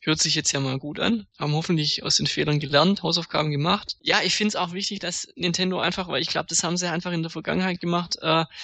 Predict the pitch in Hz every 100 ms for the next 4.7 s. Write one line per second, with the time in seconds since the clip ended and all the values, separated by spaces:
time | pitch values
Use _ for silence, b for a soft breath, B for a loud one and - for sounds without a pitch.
0 | B B 180 190 165 151 175 - - 202
1 | 208 208 202 - 170 175 - 165 156 165
2 | 170 190 202 - 185 180 175 - 170 -
3 | 190 - - 190 233 - 151 - 143 -
4 | - 156 190 - 156 156